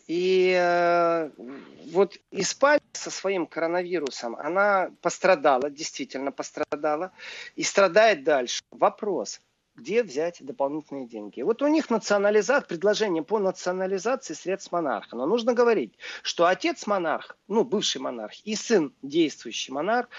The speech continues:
э, что они друг с другом не общаются практически. И Филипп шестой, он же лишил Хуана Карлоса вот этого ежегодного жалования. Там, еще раз, оно около двухсот тысяч евро, я точно не помню, плюс-минус.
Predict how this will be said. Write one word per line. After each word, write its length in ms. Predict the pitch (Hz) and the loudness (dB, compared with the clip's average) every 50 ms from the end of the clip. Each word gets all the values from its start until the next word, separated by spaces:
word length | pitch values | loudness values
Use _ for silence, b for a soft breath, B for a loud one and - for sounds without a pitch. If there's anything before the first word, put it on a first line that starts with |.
| B B B B B B B - | B B B B B B B -12
э, 240 | - 147 156 156 151 | -6 -4 -2 0 0
что 200 | 143 - - 180 | 0 0 2 2
они 180 | 190 233 277 247 | 4 4 2 2
друг 200 | 185 185 175 160 | 2 2 0 0
с 60 | 147 | -2
другом 380 | - 202 240 208 196 202 190 - | -2 -2 0 2 2 0 0 0
не 300 | 131 135 156 185 220 226 | -2 0 0 0 0 0
общаются 800 | - 170 170 185 180 - - - 147 143 135 123 - - - 120 | -2 -2 -2 -2 -2 -4 -2 0 0 0 0 -2 -4 -8 -12 -6
практически. 840 | - 131 139 135 - - 139 123 113 - - - - - 117 117 - - | -2 -2 -2 -2 -4 -8 -8 -6 -6 -6 -6 -8 -10 -12 -12 -12 -8 -4
И 640 | 156 156 156 151 147 143 143 143 139 139 139 139 139 127 | -2 -2 0 0 0 0 0 0 0 2 2 2 2 0
Филипп 340 | - - 165 175 214 254 - | 0 0 0 0 0 0 0
шестой, 680 | - - - 214 - - - 143 135 127 123 131 135 B B B B B B B | 0 0 0 -2 -6 -4 -2 0 2 2 2 0 -2 B B B B B B B
он 180 | B 180 208 226 | B 2 2 2
же 200 | - 180 180 - - | 4 2 0 0 2
лишил 540 | 151 156 208 214 - - - 233 208 160 135 | 2 4 4 4 4 4 4 4 4 4 2
Хуана 500 | - - - 175 160 151 143 135 131 123 | 0 0 2 4 4 4 4 0 -2 -4
Карлоса 600 | - - 190 233 262 269 220 165 - - 143 131 | -2 0 2 2 2 0 -2 -6 -8 -10 -10 -10
вот 100 | 135 180 | -8 -8
этого 220 | 185 - 170 170 | -10 -8 -6 -6
ежегодного 800 | 147 143 151 147 165 160 208 214 165 170 165 156 165 156 143 131 | -4 -2 -2 -4 -2 2 2 2 4 2 2 4 4 2 2 2
жалования. 680 | - 135 127 175 190 175 143 123 117 113 120 120 110 101 | 0 -2 2 4 4 4 2 0 -4 -6 -8 -8 -8 -10
Там, 260 | - 123 120 117 113 - - | -8 -8 -10 -10 -10 -14 -14
еще 300 | 156 175 170 - - 175 | -8 -6 -4 -2 0 -2
раз, 160 | 143 120 - | -2 -2 -2
оно 140 | 147 185 220 | 0 0 0
около 200 | 214 - 180 185 | 0 0 -2 -4
двухсот 320 | 160 147 175 - - 190 - | -4 -6 -6 -6 -6 -6 -6
тысяч 220 | 185 - - - | -6 -8 -2 0
евро, 160 | 233 226 185 | 0 0 0
я 40 | 160 | 0
точно 240 | - 156 - - 160 | -4 -6 -8 -6 -6
не 120 | 160 156 | -6 -6
помню, 260 | - 151 127 120 120 | -4 -6 -6 -6 -6
плюс-минус. 640 | 113 - 175 180 - - 156 143 117 104 95 - - | -6 -4 -4 -4 -4 -4 -6 -6 -6 -8 -10 -14 -16